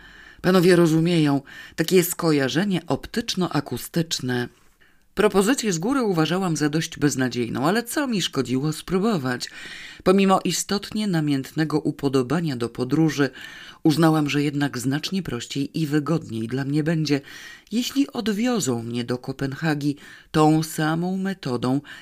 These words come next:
jaką mnie stamtąd wywlekli. I pieniędzy mi było szkoda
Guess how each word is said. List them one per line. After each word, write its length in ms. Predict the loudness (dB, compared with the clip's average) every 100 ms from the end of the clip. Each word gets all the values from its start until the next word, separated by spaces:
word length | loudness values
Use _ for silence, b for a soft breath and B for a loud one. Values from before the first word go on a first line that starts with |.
| -2
jaką 240 | 0 2
mnie 220 | 2 0 -2
stamtąd 460 | -6 -8 -2 0
wywlekli. 680 | 0 0 -2 -4 -8 -6 -6 -10 _ _ B B B B B B
I 100 | 0
pieniędzy 500 | 4 4 4 4 2
mi 160 | 2 2
było 260 | 0 -2
szkoda 440 | -6 -4 0 0